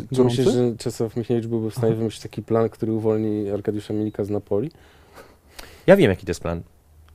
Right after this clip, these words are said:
Speaker 2: Proszę.
Speaker 3: Zrzeknąć
Speaker 2: Króciutko.
Speaker 3: się tego, czego oczekują finansowo, bo
Speaker 1: No,
Speaker 3: Paweł
Speaker 1: oni oczekują bardzo wiele, że zrzeknie się,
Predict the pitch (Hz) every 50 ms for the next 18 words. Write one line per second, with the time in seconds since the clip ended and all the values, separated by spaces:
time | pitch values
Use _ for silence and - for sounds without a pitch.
0 | - - - - 110 113 107 160 156 - - 165 160 - - - 156 139 - -
1 | 147 147 135 147 143 135 - - - - 123 113 107 113 123 120 - - - 113
2 | - - 123 117 110 104 - - 101 107 101 - - 85 85 95 135 185 220 -
3 | - - - - - - 98 - - 117 127 131 135 139 139 135 131 135 - 143
4 | 135 127 135 135 156 185 202 143 113 110 98 95 101 95 104 110 110 107 107 110
5 | 110 117 113 - 123 117 - - - 113 113 113 113 110